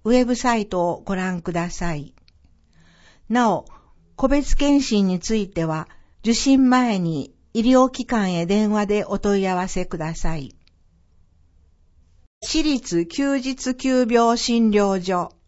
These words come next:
コンダ四の二の三。電話、零七二九五六の一零零零。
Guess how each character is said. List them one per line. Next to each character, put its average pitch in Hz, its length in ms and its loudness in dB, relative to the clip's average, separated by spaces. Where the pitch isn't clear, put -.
コ 311 200 2
ン 247 160 2
ダ 143 240 0
四 269 340 4
の 170 160 0
二 208 180 2
の 151 200 -2
三。 180 460 -6
電 233 340 0
話、 214 300 -2
零 277 280 2
七 240 380 0
二 185 380 -6
九 269 340 0
五 247 280 4
六 175 340 -2
の 156 340 -2
一 220 340 -4
零 233 340 0
零 185 320 -2
零。 180 380 -4